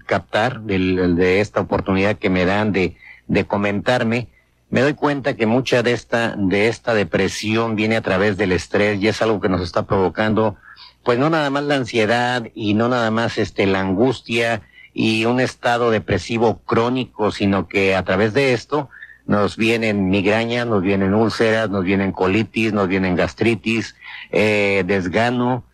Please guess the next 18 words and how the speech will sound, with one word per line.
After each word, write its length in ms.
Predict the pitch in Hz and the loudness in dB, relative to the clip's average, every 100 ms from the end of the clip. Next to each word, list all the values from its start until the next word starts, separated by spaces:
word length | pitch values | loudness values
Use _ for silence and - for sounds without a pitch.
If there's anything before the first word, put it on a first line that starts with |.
| _ _ | _ _
eh, 220 | 87 95 | 0 0
insomnio, 840 | 95 98 - 127 127 127 127 131 113 _ _ _ | 0 -2 0 0 0 -2 -2 -4 -6 _ _ _
eh, 520 | 95 98 98 98 98 | -2 0 0 2 0
infinidad 720 | 120 123 113 123 113 110 110 156 | 0 0 0 -2 0 2 2 0
de 80 | |
enfermedades 600 | 143 113 104 101 107 107 | -2 -2 0 0 0 -2
que 120 | - 98 | -4 -4
se 120 | 98 | 0
nos, 240 | 92 - | 0 0
eh, 180 | 92 85 - | 0 0 0
que 140 | 98 | -2
se 160 | - 95 | 0 0
nos 420 | 95 87 - - _ - - | 0 -4 -10 -18 _ -20 -4
continúan 840 | - 113 95 107 110 131 127 104 | 0 0 0 0 2 2 2 -2
con 220 | 95 101 | -2 0
este, 440 | 107 104 117 107 87 - - - | 0 -2 0 0 -2 -12 -18 -4
eh, 680 | 85 101 101 98 95 95 92 | 0 0 0 0 0 0 -2
vaya, 440 | 95 104 101 101 | -2 -2 0 -4